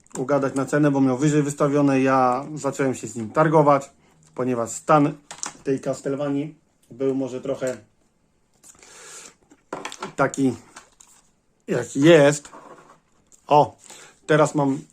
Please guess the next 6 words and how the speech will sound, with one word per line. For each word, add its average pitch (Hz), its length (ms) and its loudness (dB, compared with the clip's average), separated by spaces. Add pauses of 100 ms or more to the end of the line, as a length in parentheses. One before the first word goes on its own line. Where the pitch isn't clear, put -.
(180)
obie 151 340 2 (240)
Castlevanie, 143 800 2 (160)
jak 123 200 -6
to 135 120 -4
widać 127 380 0 (960)
na 127 340 -4